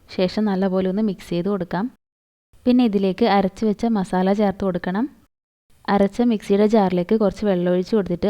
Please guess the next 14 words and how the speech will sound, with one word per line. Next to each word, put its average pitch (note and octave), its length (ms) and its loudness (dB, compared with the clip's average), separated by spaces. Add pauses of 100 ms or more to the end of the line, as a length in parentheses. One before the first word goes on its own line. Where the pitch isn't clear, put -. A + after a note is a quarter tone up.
(100)
അതൊന്ന് F3+ 400 -2
ചേർത്ത് G3 300 0
കൊടുക്കുന്നുണ്ട്. F3 500 -2 (600)
ചൂടുവെള്ളമാണ് A#3+ 680 2
ചേർത്ത് F#3+ 320 0
കൊടുത്തത്. F3+ 380 -2 (580)
നിങ്ങൾക്ക് A3 440 0
ഗ്രേവി G#3+ 380 2
എത്രയാണോ G3 440 -2
ആവശ്യം F3 360 -2
അതിനനുസരിച്ച് F#3 640 -2
വെള്ളം F3+ 260 0
ചേർത്ത് F#3+ 280 0
കൊടുക്കാം. F3+ 280 -4